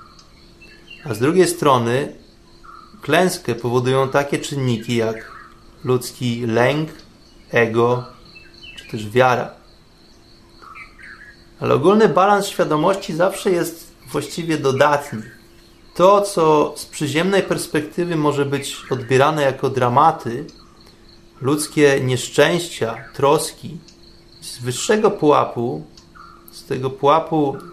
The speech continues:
szerszej świadomości, to są tylko tak naprawdę lekcje, to są tylko doświadczenia.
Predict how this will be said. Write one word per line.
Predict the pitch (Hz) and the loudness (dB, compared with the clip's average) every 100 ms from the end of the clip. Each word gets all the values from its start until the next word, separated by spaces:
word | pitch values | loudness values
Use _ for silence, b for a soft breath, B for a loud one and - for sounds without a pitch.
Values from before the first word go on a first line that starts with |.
| - | -18
szerszej | - 156 175 - 135 | -2 0 0 -4 -8
świadomości, | - 131 120 127 151 - - 127 190 - - - - | -2 0 2 4 2 0 -10 -12 -12 -16 -20 -20 -12
to | 190 | -6
są | 185 | -4
tylko | 160 190 185 170 160 151 - - - | -2 -2 2 6 6 2 -8 -20 -12
tak | 135 | -6
naprawdę | 139 127 135 127 120 | -6 -2 -2 0 2
lekcje, | 135 151 - - 120 - - - - | 2 0 -4 -12 -14 -14 -20 -20 -18
to | 160 | -8
są | 151 147 139 131 - - | -2 -2 -2 -6 -16 -10
tylko | 185 - 147 | -8 -4 -2
doświadczenia. | 127 127 - 113 - - 143 107 | -2 -2 -2 -2 0 0 0 -2